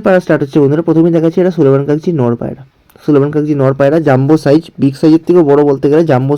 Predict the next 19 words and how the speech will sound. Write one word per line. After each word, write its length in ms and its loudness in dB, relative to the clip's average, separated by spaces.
সাইজ, 180 0
গম 200 2
ঠোঁটের 260 -2
পায়রা, 260 0
পায়রা 220 -2
স্ট্যান্ডিং 420 -2
খাড়ান 260 -2
দেখে 180 0
নিন। 100 -6
পাঞ্জা 300 0
দেখিয়ে 200 0
দিচ্ছি, 200 -6
যারা 160 2
অনেকে 220 -4
পাঞ্জা 280 -2
দেখতে 240 -6
চান 160 -2
পায়রার 280 -2
তারা 140 0